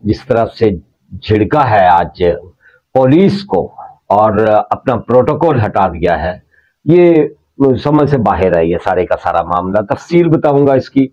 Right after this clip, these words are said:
कि जाती उम्रा से निकली हैं तो क्या-क्या गुल खिलाती आई हैं, अ, पंजाब सेक्रेटेरिएट तक मरियम नवाज शरीफ और, अ, कौन से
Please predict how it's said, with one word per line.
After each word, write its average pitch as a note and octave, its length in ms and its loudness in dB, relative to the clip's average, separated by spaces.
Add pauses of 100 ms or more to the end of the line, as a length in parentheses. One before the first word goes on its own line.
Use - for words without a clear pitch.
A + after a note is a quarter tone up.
(420)
कि A#2+ 80 -2
जाती C#3 360 0
उम्रा C#3 260 2
से C#3 160 -2
निकली B2 340 2
हैं C3+ 200 0
तो B2+ 80 -2
क्या-क्या C3 420 0
गुल A2+ 240 -2
खिलाती A2+ 480 -2
आई A2+ 180 2
हैं, A2+ 260 0
अ, G2+ 540 -2
पंजाब G#2 400 0
सेक्रेटेरिएट G#2+ 680 0
तक G2+ 360 -6 (460)
मरियम A#2 320 2
नवाज G#2+ 360 2
शरीफ A#2+ 400 -2
और, A2 280 0
अ, A2 1000 0
कौन E3+ 360 2
से C3+ 460 0